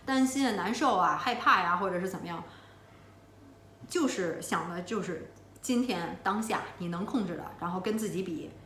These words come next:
是吧？然后这个，这个，呃，对自己负责，对自己的感情负责，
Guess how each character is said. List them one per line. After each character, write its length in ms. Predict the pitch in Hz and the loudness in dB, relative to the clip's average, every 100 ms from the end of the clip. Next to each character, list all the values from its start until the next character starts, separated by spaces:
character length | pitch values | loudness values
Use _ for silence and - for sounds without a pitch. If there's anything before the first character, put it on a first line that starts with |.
| - | -18
是 80 | - | -2
吧？ 220 | 196 143 - - - - | 0 0 -6 -16 -20 -6
然 200 | 180 185 | -2 2
后 140 | 196 | 2
这 140 | 185 | 0
个， 180 | 170 165 | -2 -2
这 120 | 160 160 | -4 -4
个， 320 | 165 160 160 - - - - | -6 -6 -8 -14 -20 -20 -12
呃， 80 | 156 156 - 151 - - - - | -10 -10 -12 -12 -12 -14 -18 -2
对 160 | 339 277 | 4 6
自 120 | 339 | 6
己 80 | 196 | 4
负 160 | 196 190 | 2 -2
责， 180 | 160 | -2
对 180 | 160 240 | -2 -2
自 40 | 196 | -2
己 100 | 196 | 0
的 40 | |
感 160 | 208 - | 0 0
情 120 | - | -4
负 160 | 175 180 | -8 -8
责， 200 | 151 - | -10 -12